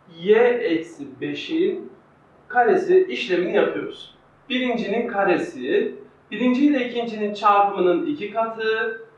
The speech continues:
artı ikincinin karesi. Devam ediyorum. Birincinin karesi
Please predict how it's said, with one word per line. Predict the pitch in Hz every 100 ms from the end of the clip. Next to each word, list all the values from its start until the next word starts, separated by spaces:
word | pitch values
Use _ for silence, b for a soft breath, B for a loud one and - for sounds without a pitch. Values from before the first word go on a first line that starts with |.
| _ - _ _ _ _ _ - _ - - - - -
artı | 220 233 233 202
ikincinin | 233 233 202 180 208 214
karesi. | 208 175 - - - - - - _ _
Devam | 196 196 185
ediyorum. | - - - - - - B B -
Birincinin | 254 285 262 214 262 -
karesi | 262 240 208 - 147 - -